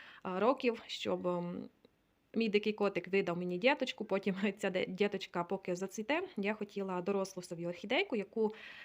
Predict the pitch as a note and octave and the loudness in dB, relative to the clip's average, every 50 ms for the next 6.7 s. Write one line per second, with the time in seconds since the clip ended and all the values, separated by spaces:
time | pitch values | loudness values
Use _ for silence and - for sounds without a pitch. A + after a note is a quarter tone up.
0 | - - - - - F#3+ G3 G3 F#3+ F#3 G3+ B3 B3 A#3 G#3+ G3+ - G#3+ G#3+ G#3 | -18 -18 -18 -8 -4 -2 -2 0 -2 2 2 2 4 4 2 2 2 2 2 2
1 | G#3 - - - F#3+ G#3 G3+ A3 G#3+ G3+ F3+ F3+ - - F3 F#3 F3+ F3+ - F#3 | 2 -2 -4 0 0 0 2 2 2 2 0 -2 -4 -4 -4 -4 -4 -4 -2 0
2 | F3+ G3 B3 - - - E4 D4 D4 D4 C#4 - - _ _ - _ _ _ _ | 2 2 2 2 0 -2 0 0 0 0 -2 -6 -12 _ _ -20 _ _ _ _
3 | _ _ _ - _ - - - - G3 F#3+ F#3 F#3 F#3 F#3 F3+ F3+ F#3 - - | _ _ _ -20 _ -18 -16 -8 -6 -4 -4 -2 -2 -2 -2 -2 -4 -4 2 4
4 | A3+ G#3 F#3+ F#3 G3 F3+ F#3+ G3+ G3 - F#3+ F#3 F#3 F#3+ A3 B3+ C#4 B3+ A#3 - | 6 6 6 4 2 2 2 0 0 0 0 -2 0 4 6 6 6 6 4 2
5 | G#3 G3+ - G#3 G3+ G3+ - A#3+ B3 C4 B3 A3 G3+ G3+ F#3+ F#3+ F#3+ - G3 - | -2 -2 0 0 0 2 2 4 4 4 4 4 2 0 0 -2 -2 -4 -6 -2
6 | - A3 A#3 A#3 - - - F#3 F3+ F#3+ G3 G3 F#3+ | -2 -2 -2 -2 -4 -6 -6 -4 -2 -2 0 -2 -2